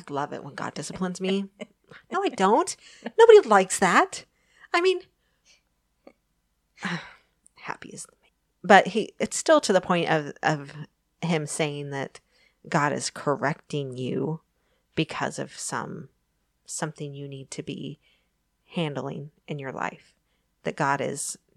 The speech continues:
Speaker 1: doing this because you, <sighs> kind of what he's saying is because you deserve it.
Speaker 2: Yeah.
Speaker 1: You've, you've done something that deserves this. Thank God, truly, that he's not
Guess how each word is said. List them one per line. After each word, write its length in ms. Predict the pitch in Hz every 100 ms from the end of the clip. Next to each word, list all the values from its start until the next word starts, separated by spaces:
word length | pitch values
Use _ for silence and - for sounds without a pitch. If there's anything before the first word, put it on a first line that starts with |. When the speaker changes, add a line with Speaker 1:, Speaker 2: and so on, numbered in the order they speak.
| -
Speaker 1:
doing 280 | 160 151 143
this 420 | 143 143 - - - _ _ _ _ -
because 640 | 147 - 135 139 131 - - _ _ _ _ _ -
you, 400 | 139 139 135 127 _ _ _ _ _ _ _ _ -
<sighs> 400 | - 160 - -
kind 220 | - 214
of 60 | 139
what 100 | 123
he's 120 | 131
saying 140 | - 131
is 100 | -
because 240 | - 143
you 80 | 135
deserve 300 | - - -
it. 80 | - _ _ _
Speaker 2:
Yeah. 140 | 196 156 _ _
Speaker 1:
You've, 200 | 156 147 _
you've 240 | 139 139
done 160 | - -
something 280 | - - 117
that 100 | -
deserves 380 | 139 135 - -
this. 340 | - - - _ _ _ _ _ _
Thank 220 | 175 220 - -
God, 540 | 156 127 - - 151 - _ _ -
truly, 520 | - 143 127 123 - _ _ _ _ -
that 100 | 151
he's 240 | 156 139
not 400 | 143 - - -